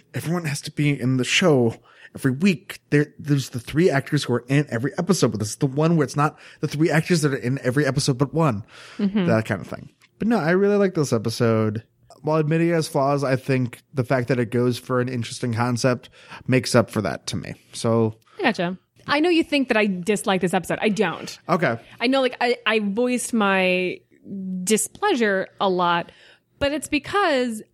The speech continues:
Speaker 2: I think this is a great idea.
Speaker 1: Yeah.
Speaker 2: I think this is a really cool idea. I love the weird structure.
Speaker 1: Mm-hmm.
Speaker 2: I, I love these little vig-, vignettes. M-,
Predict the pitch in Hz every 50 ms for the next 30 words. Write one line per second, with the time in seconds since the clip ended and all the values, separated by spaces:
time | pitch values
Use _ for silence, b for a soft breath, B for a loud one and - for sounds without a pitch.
0 | _ _ _ - - 330 330 - - 440 415 392 427 415 - 339 294 320 269 -
1 | 247 262 233 220 208 196 202 214 202 170 143 127 - 135 - 214 214 302 302 302
2 | 294 262 294 285 254 226 226 240 294 302 294 294 254 - 294 277 277 262 - -
3 | 240 233 214 233 233 226 - - 233 240 247 233 226 240 269 302 294 277 247 214
4 | 202 196 202 214 196 214 208 196 190 - - - 175 170 - - 196 180 180 180
5 | 180 170 160 151 151 143 135 143 B B B B B _ - - 233 240 214 196
6 | - - - - - 233 240 240 247 254 262 240 226 269 262 240 240 233 233 226
7 | 214 208 220 214 208 208 208 - 226 214 214 220 214 214 220 240 240 285 269 -
8 | - 220 208 208 214 220 226